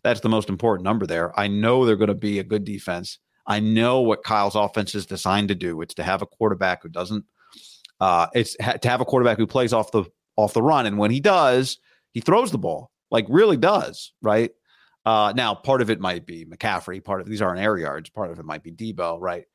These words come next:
But there's enough there that Brock should be top five yards per attempt this year. So, um, that, that number is, I think, pretty predictable. The defensive number is pretty predictable.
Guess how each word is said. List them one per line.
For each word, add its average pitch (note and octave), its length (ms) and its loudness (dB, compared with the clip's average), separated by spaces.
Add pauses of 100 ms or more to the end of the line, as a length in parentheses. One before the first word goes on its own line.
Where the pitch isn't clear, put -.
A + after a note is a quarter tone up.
(400)
But A2 260 0 (140)
there's D3 320 2
enough D#3 300 2
there A2 340 4
that G#2 160 0
Brock A2+ 300 2
should B2+ 160 -6
be A#2+ 160 -2
top G#2+ 280 -2
five A2+ 220 2
yards G#2+ 240 0
per G#2 160 -6
attempt C3+ 300 -4
this - 180 -12
year. F2 180 -14 (1200)
So, G2 460 -2 (420)
um, E2+ 580 -4 (2000)
that, B2+ 260 0
that C3 180 -2
number B2 320 0
is, F2+ 140 -6
I F2 80 -6
think, A2 240 -6
pretty C#3 160 0
predictable. G2+ 640 -2 (260)
The G2+ 120 -6
defensive B2 460 0
number A2+ 240 0
is F#2+ 80 -10
pretty A#2 240 -4
predictable. - 640 -6